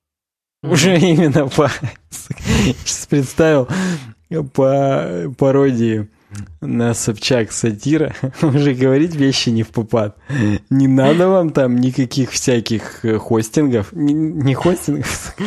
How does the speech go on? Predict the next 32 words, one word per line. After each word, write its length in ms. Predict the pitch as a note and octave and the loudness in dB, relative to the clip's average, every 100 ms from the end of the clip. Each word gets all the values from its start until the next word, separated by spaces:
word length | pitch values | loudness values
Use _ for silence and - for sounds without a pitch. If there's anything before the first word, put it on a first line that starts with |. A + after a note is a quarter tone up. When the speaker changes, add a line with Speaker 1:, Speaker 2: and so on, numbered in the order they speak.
| G3 F#3 | -4 -4
Speaker 2:
<laughs> 280 | D3+ G#2 C#3 | -4 -6 0
Я 260 | C3+ D3+ | 4 4
даже 180 | D3 D3 | 4 4
не 80 | D#3 | 4
могу, 280 | D#3+ D#3 D3 | 4 4 4
я 180 | A2 A#2 | 4 4
не 120 | C3 | 4
могу 380 | C3+ C#3+ C#3+ A2+ | 2 2 2 0
какое-то 260 | - B2 - - | 0 0 -2 -6
тупое 340 | B2+ C#3 A#2+ | -2 0 0
г-, 180 | G#2 D#3 D#3 | 0 0 0
<laughs> 140 | - D#3+ | 0 2
говно, 420 | E3 C#3 C#3 B2+ | 2 2 2 2
блин. 340 | C3 D3 C3 D#3+ | 2 0 0 -2
Speaker 1:
Не, 80 | D3+ | -4
не 60 | |
надо 220 | C3+ F3+ A#3 | -2 0 0
вам 180 | A3+ | 0
никаких 340 | G#3 G3 F#3 F#3+ F3+ | 0 -2 -4 -6 -2
там 200 | D#3 C3 | -2 -2
Vue 420 | B2 B2 D3 C3+ G#2+ | -2 2 2 4 4
и 80 | |
реактов. 560 | G#2+ A2 G2+ - - - | 4 4 2 0 -10 -8
Speaker 2:
Да, 240 | D#3 C3+ A2+ | -2 0 2
не 120 | A#2 | 2
надо 180 | C#3 G3 | 4 4
вам 140 | F#3 | 2
вордпрессов 720 | D#3 D3+ C#3 D3 B2+ - G#2+ | 2 0 0 0 0 -2 -6
никаких. 400 | A2 G#2 G2+ G#2 - _ _ _ - | -6 -6 -8 -10 -12 _ _ _ 0
Ну, 180 | C#3+ D3+ | 2 2
то 100 | F3+ | 0
есть, 280 | - - | 0 -6